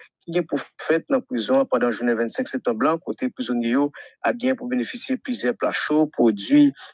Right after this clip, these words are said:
et bien, détergents, à plusieurs autres bagages prisonniers a besoin pour servir. Pendant journée ça tout, a bien, on met cinq caps chantés en dedans prison, hein. Tout de suite, après l'instant, le comité a, a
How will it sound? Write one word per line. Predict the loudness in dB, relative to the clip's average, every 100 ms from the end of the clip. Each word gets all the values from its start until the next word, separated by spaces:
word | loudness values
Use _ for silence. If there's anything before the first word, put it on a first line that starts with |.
| -2
et |
bien, | 6 6
détergents, | 8 6 8 6 6 4 4
à | 2 2
plusieurs | 2 4 4 6
autres | 4 4 2
bagages | 4 4 2
prisonniers | 0 0 0 4
a | 2
besoin | 4 0 2 0
pour | 0 -4
servir. | 0 2 2 2 0 -8 _ 0
Pendant | 2
journée | 4 2
ça | 2 0
tout, | 2 2 2
a | 2 0
bien, | 2 0
on | 2
met | 2 2
cinq | 0 -4 0
caps | -2 -2
chantés | -2 -2 -2 0 0
en | 2
dedans | 0 0
prison, | 0 -4 0 2 2
hein. | 0 -6 -20 _
Tout | -4
de | -4
suite, | 0 -4 0
après | 0 2
l'instant, | 2 0 0
le | -2
comité | 0 -4 -2 0
a, | 0 0
a | -4